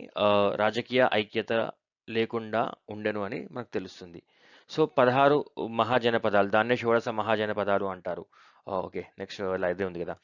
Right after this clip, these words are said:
So ఈ పదహారు మహాజనపదాలను షోడశ మహాజనపదములు అంటారండి. వీటిలో ఒకటైన మగధ సామ్రాజ్యము మిగిలిన రాజ్యాలను జయించి రాజకీయ ఐక్యతను సాధించి ఉన్నత స్థితికి చేరుకున్నది. So అది ఎలా జరిగింది అనేది ఒకసారి చూద్దాము.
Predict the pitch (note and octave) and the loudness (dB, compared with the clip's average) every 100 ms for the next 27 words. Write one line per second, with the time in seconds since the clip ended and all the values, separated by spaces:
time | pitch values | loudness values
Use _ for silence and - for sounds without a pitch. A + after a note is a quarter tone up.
0 | - - C#3 C3+ B2 A#2+ B2+ C3+ C3 A#2 | -20 -6 -2 0 4 4 6 4 2 0
1 | A#2+ A#2 A#2 A#2 A2+ G#2+ G#2+ A2+ E3 - | 2 2 0 0 0 2 2 0 -4 -2
2 | B2 B2 B2 B2 A2 A2+ A2 G#2 G2+ F#2+ | 4 4 2 -2 0 0 0 -4 -6 -6
3 | G2 A2+ D3+ G2+ F2 - - G#1+ - _ | -8 -8 -8 -6 -8 -10 -12 -20 -20 _
4 | _ - - - A2+ D3 D#3 D3+ D#3 C3 | _ -20 -20 -6 4 4 6 6 6 4
5 | D3 C#3 C3+ C3 A#2 A#2 B2 C3 A2+ A2+ | 2 2 2 0 0 2 2 0 -4 -2
6 | A2 G#2 A#2 E3 G#3 _ _ _ G#2+ B2 | -2 -4 -8 -8 -12 _ _ _ -6 -2
7 | C#3+ D3 C3+ A#2+ B2+ B2 A#2+ G2+ F#2+ G2+ | 0 2 2 2 2 2 0 -4 -2 -2
8 | G#2+ - - - G2+ G#2+ A#2 B2 C3+ C3+ | -4 -8 -10 -6 -2 0 -2 -4 0 2
9 | G2+ G#2 A#2+ A2+ G#2 - F#2 F#2+ G#2+ - | 2 0 -2 -4 -6 -4 -4 -4 -10 -14
10 | F3+ F3+ _ _ _ A2+ C3+ C#3+ C3+ - | -14 -16 _ _ _ -8 -4 -4 -6 -8
11 | A2 C3+ - A2 F#2+ - E2+ D#2+ - - | -12 -12 -6 -4 -4 -8 -16 -16 -20 -18
12 | - - _ _ _ _ _ - C3 C3 | -16 -18 _ _ _ _ _ 2 4 6
13 | C3+ C3+ A#2+ A2+ A#2 B2+ - G#2 F#2+ F2 | 6 4 2 0 -2 -2 -6 -12 -12 -14
14 | E2+ | -14